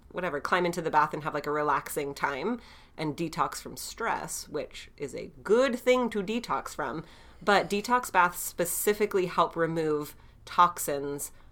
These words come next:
from your body. So whether that's illness that's building up or stress or any kind of other toxic overload. So again, it's not just about getting into the bath to be like, "Ah, this is my time to kind of,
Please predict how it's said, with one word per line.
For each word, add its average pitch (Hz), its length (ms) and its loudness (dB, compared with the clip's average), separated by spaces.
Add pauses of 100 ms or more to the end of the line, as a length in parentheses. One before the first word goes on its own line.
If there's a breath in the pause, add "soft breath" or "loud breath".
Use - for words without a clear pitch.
from 151 340 0
your 143 160 -2
body. 127 480 -4 (300 soft breath)
So 175 220 2
whether 160 260 2
that's 143 360 -4 (140)
illness 190 540 0
that's - 220 -4
building 190 400 2
up 190 260 0 (140)
or 143 160 -2
stress 160 720 -2
or - 280 -4
any 170 240 2
kind 175 240 -4
of 143 60 -6
other 151 240 -2
toxic - 640 -4
overload. 131 640 -4 (420 soft breath)
So 196 160 0
again, 226 220 4
it's - 140 0
not 196 220 2
just 165 380 0
about 151 380 2
getting 151 240 0
into 151 220 -6
the 147 80 -4
bath 139 320 0
to - 80 -12
be 156 120 -8
like, 143 240 -6
"Ah, 170 160 -8
this 151 140 -12
is 160 140 -10
my 165 100 -6
time 143 440 -8
to 139 260 -4
kind 135 240 -8
of, 135 120 -10